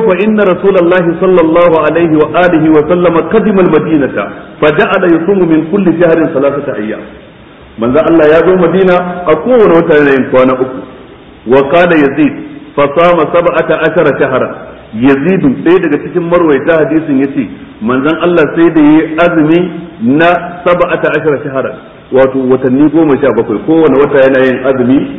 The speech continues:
uku a cikin sa. An fahimta ko? Shine ayyamun ma'dudat. Min Rabi'il Awwal ila Ramadan, tun daga Rabi'il Awwal zuwa ga Ramadan, min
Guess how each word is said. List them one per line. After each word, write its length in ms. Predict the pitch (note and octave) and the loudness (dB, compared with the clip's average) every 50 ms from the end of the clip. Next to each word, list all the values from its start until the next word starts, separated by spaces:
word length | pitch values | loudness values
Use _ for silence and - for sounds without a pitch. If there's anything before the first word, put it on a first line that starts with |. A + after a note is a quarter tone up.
| - - - - - - - - - - - - - - | -14 -16 -18 -20 -20 -20 -20 -20 -20 -20 -20 -20 -14 -6
uku 300 | - C#3+ C3 C3+ C#3 G#2+ - - | -2 -2 -2 -2 -2 -6 -8 -8
a 120 | - G#2+ | -10 -10
cikin 300 | - - G#2+ - G#2 G2+ | -10 -12 -12 -12 -12 -12
sa. 160 | G2 G2 E2 - - - - - - - - - - - - - - - | -12 -14 -16 -20 -20 -20 -20 -20 -20 -20 -20 -20 -20 -20 -20 -20 -12 -4
An 160 | - C3+ D3+ | -2 0 2
fahimta 320 | C#3+ C#3 C#3 C#3+ D3+ B2+ | 2 2 2 2 2 0
ko? 140 | - C3 C3 | 0 0 0
Shine 180 | B2+ D3+ D#3 D3+ | 0 2 0 0
ayyamun 540 | - - A#2+ A#2+ A#2+ C#3 C#3+ C#3 C3+ B2 A#2 | 2 0 0 0 2 2 2 2 2 2 0
ma'dudat. 520 | A2+ A2+ G#2+ G2 F#2+ G2 F#2+ G#2+ F#2+ - - - - - - - - - - - - E3 F3+ F3+ D#3+ - - - - - - - - - | -2 -2 -4 -6 -8 -8 -6 -8 -8 -8 -10 -16 -18 -20 -20 -20 -20 -20 -20 -20 -20 -18 -18 -16 -16 -18 -20 -20 -20 -20 -20 -20 -20 -16
Min 200 | - G2 A2 C3+ D3 | -8 -2 0 0 2
Rabi'il 460 | D3 D3 C3+ B2+ D3+ E3+ D#3+ D3+ D3 | 2 2 2 2 0 2 2 0 0
Awwal 300 | - E3 F3+ F3+ F3+ D#3+ - | 2 2 2 4 2 2 2
ila 160 | C#3+ C#3 C#3+ | 0 0 2
Ramadan, 460 | C#3 C#3 B2 A#2 A2 C3 D3+ D#3 D#3 D3 - - - - - - | 2 2 0 0 0 2 2 2 2 0 -2 -6 -10 -12 -14 -10
tun 200 | - - G#3 G3+ | -4 -2 0 0
daga 180 | F#3 E3+ C#3 C#3+ | 2 2 2 2
Rabi'il 300 | C#3 C3 - E3+ F3+ E3 | 2 2 2 2 2 2
Awwal 280 | - - F3+ F#3 F3+ D#3 | 2 2 2 2 2 2
zuwa 200 | C#3 E3 F3 D#3+ | 2 0 0 2
ga 100 | C#3+ C#3 C3 | 2 2 0
Ramadan, 340 | C3+ C3+ C3 C3+ E3 E3 D3 | 0 0 0 2 2 2 2
min 180 | C#3+ D3 D#3+ E3 | 2 2 2 2